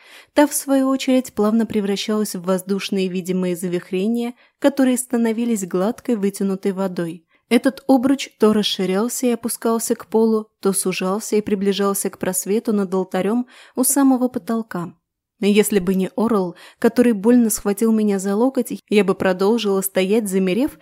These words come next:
и с открытым ртом рассматривать это чудо из чудес. Меня всегда восхищала магия, а здесь удалось увидеть её вживую, не через какое-то зеркало. Толпа на улице, ещё совсем недавно выкрикивавшая поздравления, тоже исчезла.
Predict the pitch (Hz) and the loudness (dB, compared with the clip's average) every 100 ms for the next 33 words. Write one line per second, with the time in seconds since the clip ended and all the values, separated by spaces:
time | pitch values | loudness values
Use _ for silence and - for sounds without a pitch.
0 | - - 269 254 294 - 269 262 240 - | -20 -6 -2 0 0 0 2 2 0 2
1 | 254 254 226 - 214 226 233 220 220 - | 2 4 0 -2 0 -2 -2 -2 -4 -4
2 | 208 180 - 202 190 202 190 - 202 185 | -2 -4 -2 -2 0 0 -2 -4 -4 -4
3 | 175 - - _ _ 220 220 233 - 214 | -6 -8 -12 _ _ 4 6 4 0 -4
4 | 185 214 214 - 208 - 196 196 190 185 | -2 0 -2 -4 -8 -4 -2 -2 -2 -2
5 | 175 175 170 - - - - 202 175 202 | -4 -6 -8 -12 -20 -14 0 0 2 0
6 | 240 202 180 185 196 - 170 196 202 190 | 0 0 2 2 0 -2 -4 -4 -6 -6
7 | 180 175 175 185 165 185 202 175 _ 214 | -4 -4 -4 -6 -4 -4 -4 -6 _ 0
8 | 214 208 240 226 - 247 254 202 180 185 | 2 0 -4 -4 -6 -4 -4 -4 -6 -4
9 | 208 202 175 170 - _ _ _ _ _ | -4 -4 -12 -12 -14 _ _ _ _ _
10 | 226 233 311 302 294 294 285 269 254 247 | 2 4 4 6 4 4 0 0 -2 -2
11 | 262 - 240 254 247 240 196 233 226 190 | -2 -2 -2 0 2 2 0 0 -2 -2
12 | 196 220 220 214 196 190 202 190 196 175 | -2 -4 -2 -2 -2 -2 -4 -4 -4 -4
13 | 190 175 185 240 247 233 - 190 190 190 | -2 -2 0 0 -2 -4 -4 -2 -2 -4
14 | 185 - 175 175 180 - | -4 -6 -6 -6 -8 -10